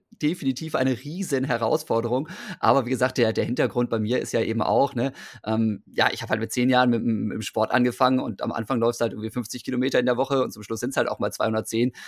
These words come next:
ne, und, ja, zweihundertzehn Kilometer in der Woche sind halt auch schon mal dreißig am Tag, ne, und dann ist der Marathon pro Tag auch nicht mehr so weit entfernt und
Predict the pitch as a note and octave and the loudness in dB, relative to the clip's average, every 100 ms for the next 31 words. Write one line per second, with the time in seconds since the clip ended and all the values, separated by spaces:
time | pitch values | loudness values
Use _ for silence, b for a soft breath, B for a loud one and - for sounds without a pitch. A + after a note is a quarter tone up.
0 | B B A#2+ B2 A#2 G#2 _ G#2 G#2+ - | B B 0 2 0 -6 _ 0 0 0
1 | G#2+ G#2 A#2+ A2 A2 A2+ B2 A2+ A#2 A2+ | -2 -2 -4 -2 -2 0 0 0 0 0
2 | G2 G#2 A2 G#2 - G#2 G2 F#2 F#2 - | -2 -4 -2 -2 -2 -2 -2 -2 -4 -4
3 | - G2 F#2 E2+ - C3 D#3 - A2+ - | -6 -2 -2 -2 0 2 2 0 -6 -6
4 | G#2 - G#2 G#2 A2 A2+ A2 G2 - G#2+ | -6 -6 -4 0 0 0 -2 -4 -8 -4
5 | G#2+ - - A#2 G#2 G2+ G2+ G2+ G2+ G#2+ | -4 -2 -6 -6 -6 -4 -4 -4 -6 -4
6 | G#2 A#2 A2 | -2 -2 -6